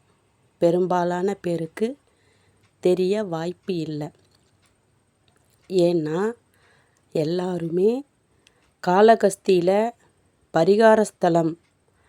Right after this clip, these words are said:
திருமணம் ஆகாதவங்களுக்கு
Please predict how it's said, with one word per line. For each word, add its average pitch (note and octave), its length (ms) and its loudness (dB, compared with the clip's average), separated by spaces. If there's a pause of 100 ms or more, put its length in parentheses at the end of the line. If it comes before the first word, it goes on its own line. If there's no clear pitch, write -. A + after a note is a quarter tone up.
(760)
திருமணம் G#3 540 6 (180)
ஆகாதவங்களுக்கு D#3+ 1120 -2